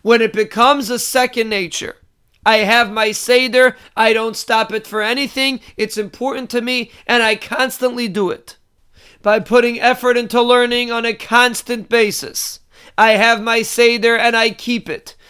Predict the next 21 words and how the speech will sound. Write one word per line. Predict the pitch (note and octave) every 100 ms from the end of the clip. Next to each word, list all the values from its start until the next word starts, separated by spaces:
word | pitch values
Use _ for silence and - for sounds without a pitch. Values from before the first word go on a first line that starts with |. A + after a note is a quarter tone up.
| _
No | A3
matter | A3 A3 A3
how | A3
busy | G3+ G#3 A3+ A#3
I | A#3
am, | A3+ A#3 A3+
I | A3
make | A3 A3+ A3
sure | - B3 B3
to | A#3
do | F3+ A#3+
what | A#3 A3
I'm | A3
supposed | - A3 A3+ A3
to | A3
do. | F#3+ A3+ A3+ - - -
I | A3+
make | A3 A3
sure | - A#3+
to | A#3
learn. | A3 A3 G3+ C#3+